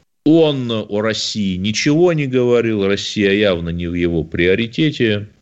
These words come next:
Но очевидно, что при таком антизападном лидере Иран, э, не вер-, не пойдёт, скорее всего, на ядерную сделку с С Ш А,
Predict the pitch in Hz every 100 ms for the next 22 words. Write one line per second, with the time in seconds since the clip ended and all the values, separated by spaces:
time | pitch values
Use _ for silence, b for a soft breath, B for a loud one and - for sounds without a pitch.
0 | B B B 110 131 143 90 76 - -
1 | 101 - 156 202 196 156 135 - - 107
2 | 104 104 104 - 101 104 110 113 107 120
3 | 104 113 101 - 85 85 85 80 80 _
4 | _ _ - 110 196 170 160 143 135 127
5 | _ _ _ _ _ _ _ _ _ _
6 | _ _ 254 139 143 135 107 95 85 -
7 | _ _ _ _ - 90 92 127 147 131
8 | 139 120 117 147 151 143 123 123 92 -
9 | - 82 82 80 - 87 82 80 80 85
10 | 85 78 82 78 87 92 113 180 170 165
11 | 127 - 127 - 123 117 110 110